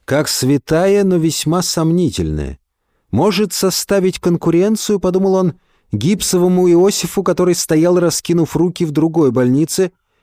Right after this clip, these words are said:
и разве что на тебя не падал. Оба хороши». Тед решил непременно поделиться этими наблюдениями с Франсис. Когда его что-то веселило или злило, зачастую одновременно —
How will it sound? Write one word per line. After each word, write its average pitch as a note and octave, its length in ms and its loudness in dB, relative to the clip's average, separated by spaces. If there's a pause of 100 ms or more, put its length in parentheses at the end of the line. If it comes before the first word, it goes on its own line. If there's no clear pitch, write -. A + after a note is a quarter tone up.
и B2+ 100 0
разве D#3 400 2
что E3 240 0
на D#3 140 0
тебя D3+ 280 0
не D#3 140 2
падал. F#2+ 480 -2 (720)
Оба G2+ 360 -2
хороши». E2+ 640 -4 (1080)
Тед D2+ 240 -6
решил E2+ 420 -4
непременно F2+ 640 -2
поделиться F#2 540 -4
этими F#2 240 -4
наблюдениями F#2 680 -2
с - 100 -8
Франсис. - 720 -8 (680)
Когда C#3 260 0
его D#3 180 2
что-то E3 300 -2
веселило D#3 560 0
или C3 180 2
злило, C3+ 500 0
зачастую G#2+ 520 -2
одновременно — A#2 760 -2